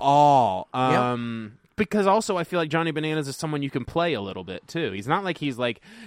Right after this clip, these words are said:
Speaker 1: yeah, he's really good at the challenges, but he's not like a master strategist or anything. Like, I think he would have been good. I think he would have done well, but I don't think, like, I think you could play him if you needed to. And he's gonna win you money. And you throw him away like this? So Dan's going for confusion, but man, the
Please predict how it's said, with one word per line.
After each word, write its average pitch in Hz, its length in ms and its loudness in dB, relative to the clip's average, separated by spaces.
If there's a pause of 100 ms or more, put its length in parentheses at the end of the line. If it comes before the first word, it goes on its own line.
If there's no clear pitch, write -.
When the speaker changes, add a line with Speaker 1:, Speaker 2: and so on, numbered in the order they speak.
Speaker 1:
yeah, 269 160 2
he's 208 200 0
really 202 200 2
good 165 120 0
at 143 100 -4
the - 60 -14
challenges, 156 400 -4
but 160 120 -6
he's 294 100 -4
not 277 160 -2
like 139 100 -2
a 117 60 -4
master 113 420 -6
strategist 95 680 -8
or 90 100 -12
anything. 92 480 -12
Like, 240 160 -8
I 311 80 0
think 269 160 -4
he 220 60 -2
would 202 100 4
have 170 80 2
been 139 140 -2
good. 143 440 -4 (140)
I 147 80 -6
think 220 140 -2
he 247 60 -2
would 214 100 2
have 160 100 -2
done 131 180 0
well, 160 300 0
but 151 140 -2
I 202 80 2
don't 180 200 -2
think, 131 300 -8
like, 120 180 -4
I 156 60 -2
think 208 180 -4
you 170 60 -6
could 131 160 -6
play 101 260 -6
him 98 140 -8
if 101 140 -10
you 98 80 -12
needed 87 360 -14
to. 95 300 -10 (380)
And 165 260 -4
he's 185 240 -2
gonna 226 180 0
win 131 280 -2
you 196 100 -2
money. 226 480 -2 (180)
And 170 140 -6
you 175 80 -2
throw 202 280 0
him 240 100 0
away 160 260 2
like 254 220 -2
this? 277 240 -2 (300)
So 190 180 2
Dan's 262 440 0
going 233 300 2
for 208 160 0
confusion, 190 720 -2
but - 140 -10
man, 190 720 0
the 135 220 0